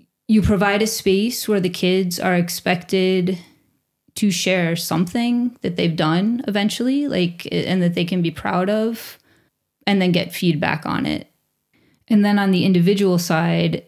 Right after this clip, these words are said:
the most important thing for all aspects in teaching, but especially, I think, with anxious students who are learning to read, for example, is that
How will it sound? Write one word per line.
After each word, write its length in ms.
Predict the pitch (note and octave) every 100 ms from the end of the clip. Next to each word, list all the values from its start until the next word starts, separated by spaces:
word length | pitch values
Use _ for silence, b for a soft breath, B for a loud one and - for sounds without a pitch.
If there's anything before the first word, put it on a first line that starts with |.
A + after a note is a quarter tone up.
| -
the 320 | E3+ F3 E3+
most 460 | F3 F#3 G3+ G3 F3+
important 540 | F3+ F3 E3 E3+ E3+
thing 600 | E3 D#3 D#3+ E3 F#3 - _ _ _ _ _
for 120 | -
all 240 | - F#3+ F#3
aspects 480 | E3 - D#3 D3+ -
in 100 | E3
teaching, 640 | E3+ D3+ E3+ - E2+ F3 F3
but 140 | F3
especially, 840 | E3 - F3+ F3 F3+ E3+ E3 D#3 -
I 80 | E3+
think, 260 | - E3+ E3+
with 140 | F3 -
anxious 400 | E3+ F3 - -
students 640 | - E3 E3+ E3 - -
who 140 | E3+
are 120 | E3+
learning 300 | E3 E3 E3+
to 140 | E3+ F3
read, 240 | F3 F3+
for 120 | F3
example, 720 | E3+ E3 F#3 F3+ E3+ F3+ F3 B B B -
is 340 | F#3 E3+ D3+ E3
that 500 | E3+ D3+ D3 -